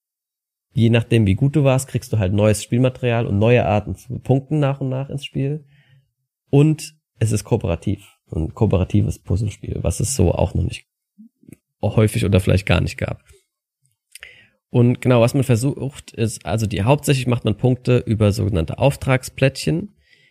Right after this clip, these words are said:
die, wenn, es sind immer drei im Spiel, äh, von Anfang an, dann hab ich, da steht da zum Beispiel, ich möchte jetzt ein Waldgebiet. Das, der Auftrag ist, ein Waldgebiet zu puzzeln. Und dann zieht man so ein kleines Auftragsplättchen dazu.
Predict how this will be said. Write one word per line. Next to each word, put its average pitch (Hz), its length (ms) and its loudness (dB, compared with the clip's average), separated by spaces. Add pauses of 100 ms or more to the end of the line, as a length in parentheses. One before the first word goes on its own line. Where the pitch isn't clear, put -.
(560)
die, 104 640 2
wenn, 107 520 -2 (180)
es - 300 -8
sind 127 100 4
immer 120 160 2
drei 110 280 0
im 95 100 -2
Spiel, 165 480 0 (580)
äh, 123 180 2
von - 140 -2
Anfang - 320 0
an, 123 240 2
dann 107 160 2
hab 107 160 0
ich, - 200 -4 (140)
da 110 160 0
steht 107 200 0
da 101 80 4
zum 107 120 -2
Beispiel, 95 220 2
ich 101 100 -4
möchte 104 240 2
jetzt 104 160 -2
ein 92 140 0
Waldgebiet. - 920 -2
Das, - 180 0
der - 140 2
Auftrag 113 320 0
ist, 104 200 -6
ein 104 140 2
Waldgebiet - 480 -2
zu - 100 -8
puzzeln. - 320 -8
Und 82 140 -4
dann 80 300 0
zieht - 220 0
man 101 100 4
so 90 80 -2
ein 87 80 0
kleines - 440 -2
Auftragsplättchen 135 680 0
dazu. 123 460 2